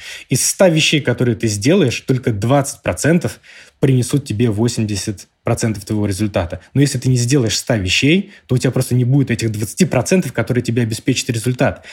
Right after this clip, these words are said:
Поэтому надо пробовать, делать, делать, делать, делать, делать, отказываться от неэффективных решений. То есть если ты видишь, что что-то не работает, что-то не идет, у тебя не получается, ты, э, сразу меняешь свой подход,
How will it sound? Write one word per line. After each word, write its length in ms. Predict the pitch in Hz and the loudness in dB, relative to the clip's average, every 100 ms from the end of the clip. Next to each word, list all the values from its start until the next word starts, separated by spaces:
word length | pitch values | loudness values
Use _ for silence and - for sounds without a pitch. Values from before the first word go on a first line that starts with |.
| - - | -20 -2
Поэтому 280 | 143 139 139 | 0 2 2
надо 200 | 135 117 | 2 0
пробовать, 500 | 95 160 185 156 139 | 0 2 4 2 0
делать, 400 | 107 113 147 123 | -2 0 2 2
делать, 300 | 107 123 107 | 0 0 0
делать, 320 | 107 113 98 | -2 -2 -2
делать, 280 | 98 131 104 | 0 0 0
делать, 340 | 92 226 233 - - - - | 2 2 2 -2 -16 -20 -12
отказываться 580 | - 151 - 180 143 139 | -4 0 4 4 4 0
от 200 | 156 131 | -2 2
неэффективных 720 | 139 151 143 - - 120 107 | 4 4 2 0 0 0 0
решений. 420 | 117 - 123 139 | -2 0 0 0
То 80 | 147 | 0
есть 160 | 123 - | -2 -2
если 180 | 131 120 | -4 -2
ты 120 | 127 | -2
видишь, 200 | 123 123 | 0 -2
что 160 | - | -2
что-то 300 | 123 - 135 | -4 -2 -2
не 180 | 107 127 | 0 2
работает, 460 | 131 113 107 95 95 | 2 0 -2 -4 -6
что-то 260 | - 117 | -4 -4
не 240 | 117 127 127 | 0 2 2
идет, 300 | 117 113 - | 2 0 -2
у 60 | 120 | -6
тебя 220 | 113 110 | -4 -2
не 180 | 117 139 | 0 0
получается, 720 | 113 101 117 95 92 104 87 - - - - | 0 -2 -2 -2 -4 -6 -8 -10 -18 -12 0
ты, 320 | 143 127 - | 2 2 0
э, 220 | 127 113 107 | -4 -2 -2
сразу 680 | - 135 117 110 107 104 - | 0 0 0 -2 -2 -4 0
меняешь 640 | 123 135 127 104 - - - | 2 2 2 0 -2 -6 -8
свой 260 | - 151 | 2 2
подход, 480 | 131 110 - 135 - | 2 -4 0 0 0